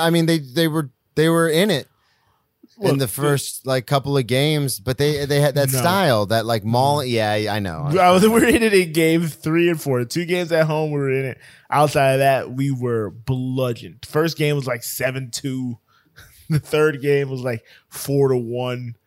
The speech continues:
Speaker 1: Yeah,
Speaker 2: <laughs> And then
Speaker 1: they're
Speaker 2: this game was nine to.
Speaker 1: It was a
Speaker 2: Like,
Speaker 1: hockey
Speaker 2: nine.
Speaker 1: clinic with the, as far as offensively.
Speaker 2: Yeah, they were, like, it, it was wh-, what I told you. It was, um,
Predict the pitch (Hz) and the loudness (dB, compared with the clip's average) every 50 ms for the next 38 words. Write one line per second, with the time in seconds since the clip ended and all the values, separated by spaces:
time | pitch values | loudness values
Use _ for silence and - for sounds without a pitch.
0 | _ _ _ _ - 104 92 - 104 110 165 180 120 127 - - 156 156 143 - | _ _ _ _ -18 -16 -10 -4 0 2 2 2 2 2 2 2 2 0 0 -2
1 | - 127 123 120 120 117 113 110 101 - _ _ _ _ 120 120 117 120 120 110 | -4 -4 -4 -4 -4 -6 -8 -10 -14 -16 _ _ _ _ -10 -8 -6 -6 -8 -8
2 | 104 107 92 82 - 113 127 113 123 120 107 120 113 117 - 113 104 - - - | -10 -12 -12 -10 -8 -6 -4 -2 -2 -2 0 0 -2 -2 -2 -6 -8 -10 -6 -6
3 | 113 113 107 101 87 - 95 90 - 92 85 98 95 - - 117 113 104 92 90 | -4 -4 -4 -4 -6 -6 -8 -8 -8 -8 -8 -8 -6 -4 -2 -2 0 0 0 0
4 | 98 110 113 104 107 95 87 - 90 80 78 78 80 82 80 _ _ _ _ _ | 0 0 0 -2 -2 -6 -8 -8 -10 -12 -12 -12 -12 -12 -14 _ _ _ _ _
5 | _ _ - - 135 123 113 107 101 120 120 135 131 135 131 123 120 117 113 107 | _ _ -8 -6 -4 -4 -4 -6 -8 -6 -4 -2 -2 -2 -2 -2 -6 -6 -8 -10
6 | - - 113 117 104 113 123 120 - - - _ _ _ _ _ _ _ _ - | -12 -14 -14 -8 -4 -4 -4 -4 -6 -10 -20 _ _ _ _ _ _ _ _ -20
7 | 147 139 - - - - _ - 160 170 160 160 170 160 143 147 147 147 143 - | -20 -18 -14 -16 -16 -12 _ 0 0 0 2 2 0 0 0 -2 -2 -2 -2 -2
8 | 151 151 160 160 160 156 156 147 - 170 185 180 151 120 120 117 117 120 120 120 | 0 2 2 4 4 4 2 0 0 0 0 0 0 -2 -2 -2 -2 -2 -4 -4
9 | 113 117 113 110 110 110 107 107 107 104 101 | -4 -4 -4 -4 -4 -6 -8 -8 -12 -14 -16